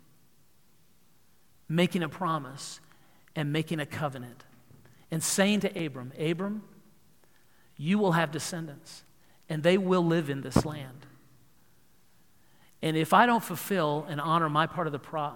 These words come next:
the promise and this covenant, then may what's happened to these animals happen to me. I'm making a covenant with you, Abram,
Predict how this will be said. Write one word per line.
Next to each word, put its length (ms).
the 200
promise 580
and 80
this 140
covenant, 520
then 160
may 140
what's 240
happened 320
to 60
these 220
animals 400
happen 280
to 60
me. 360
I'm 240
making 320
a 60
covenant 500
with 160
you, 140
Abram, 260